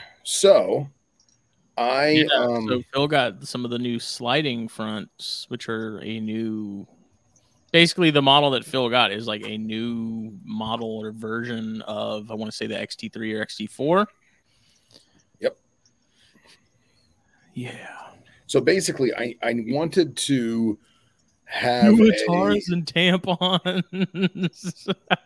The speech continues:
Speaker 1: What is going on?
Speaker 2: Tom said, "I want a Snakes and Stogies where Kendra and I interview Katie, Anna Maria, Anita, and Kara. Call it Duotars and <laughs> Tampons or something."
Speaker 1: That's fantastic. I cannot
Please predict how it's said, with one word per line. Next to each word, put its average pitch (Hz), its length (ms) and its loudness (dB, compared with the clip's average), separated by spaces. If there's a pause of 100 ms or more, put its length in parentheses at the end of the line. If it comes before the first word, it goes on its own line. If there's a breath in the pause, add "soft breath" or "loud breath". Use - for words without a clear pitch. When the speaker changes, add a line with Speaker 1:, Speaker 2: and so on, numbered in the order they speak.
(300)
Speaker 1:
What 147 300 0
is 127 140 0
going 110 280 -2
on? 147 540 -2 (580 loud breath)
Speaker 2:
Tom 165 240 -2
said, 160 160 2
"I 160 60 2
want 165 200 2
a 143 60 -4
Snakes 160 340 -6
and 151 120 -6
Stogies 147 560 0
where 123 140 -8
Kendra 165 640 -6
and 143 120 -6
I 135 200 -4
interview 127 340 -4
Katie, 143 380 -4
Anna 135 180 -4
Maria, 139 480 0
Anita, 131 560 -6
and 139 220 -10
Kara. 127 480 0 (420 loud breath)
Call 139 220 -4
it 139 120 -6
Duotars 170 600 0
and 165 100 -2
<laughs> - 0 -
Tampons 170 960 0
or 170 80 -4
something." - 480 -16 (920 loud breath)
Speaker 1:
That's 139 260 6 (160)
fantastic. 117 1160 2
I 113 100 -2
cannot 127 400 -4